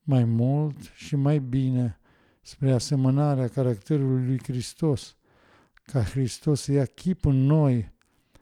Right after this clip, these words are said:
așa cum s-a rugat apostolul Pavel pentru copiii lui, pentru iubiții lui, când a spus: „Copilașii mei, pentru care iarăși simt durerile nașterii,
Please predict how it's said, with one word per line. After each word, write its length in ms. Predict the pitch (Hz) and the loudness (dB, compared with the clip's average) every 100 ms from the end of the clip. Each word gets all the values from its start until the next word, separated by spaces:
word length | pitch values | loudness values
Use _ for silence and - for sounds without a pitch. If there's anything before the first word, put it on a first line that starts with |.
| _ _ | _ _
așa 320 | - - 214 | -4 -2 0
cum 180 | 208 190 | 0 0
s-a 180 | - | 2
rugat 560 | 160 139 131 170 170 - | 2 2 2 2 0 -6
apostolul 760 | 180 165 - 156 - 147 131 123 | -8 -6 -2 -2 2 2 2 0
Pavel 680 | - 160 143 117 123 127 - - _ _ _ | 0 2 2 0 -2 -4 -6 -16 _ _ _
pentru 300 | - 156 160 | -6 -4 -4
copiii 640 | - 156 - - 175 151 | -2 -4 -4 -4 -2 -2
lui, 340 | 127 131 135 123 | -2 0 0 0
pentru 320 | 131 123 131 | -2 -2 -2
iubiții 680 | 127 120 113 143 127 - 120 | -2 -4 0 0 0 -4 -2
lui, 240 | 131 131 | 0 0
când 220 | - 123 | 0 0
a 80 | 113 | 0
spus: 540 | - - 151 127 - _ _ _ _ _ - _ _ _ | -2 -4 -2 -2 -6 _ _ _ _ _ -20 _ _ _
„Copilașii 680 | - 180 180 147 127 - 135 | 0 4 6 6 4 0 0
mei, 400 | 127 123 107 - _ _ _ _ | 2 0 -2 -12 _ _ _ _
pentru 360 | - 139 139 127 _ | -6 -4 -2 -4 _
care 320 | - 143 131 | -2 0 0
iarăși 640 | 127 127 143 147 131 123 - | 0 0 2 2 0 -4 -8
simt 340 | - 139 123 | -6 -4 -4
durerile 600 | 113 131 135 127 123 123 | -2 0 2 0 0 0
nașterii, 720 | 120 139 127 - - 127 127 | 0 0 -2 -4 -4 -2 -2